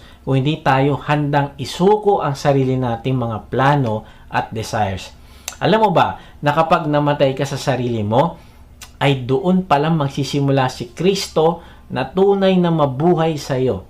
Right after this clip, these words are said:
Doon mo makikita ang tunay na kapangyarihan ng pagkilos niya sa iyong buhay. Sabi ni A W Tozer, "The old cross slew men, the new cross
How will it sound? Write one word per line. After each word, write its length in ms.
Doon 320
mo 80
makikita 720
ang 160
tunay 320
na 160
kapangyarihan 800
ng 160
pagkilos 720
niya 320
sa 240
iyong 240
buhay. 480
Sabi 400
ni 160
A 60
W 420
Tozer, 540
"The 160
old 480
cross 560
slew 420
men, 320
the 160
new 240
cross 580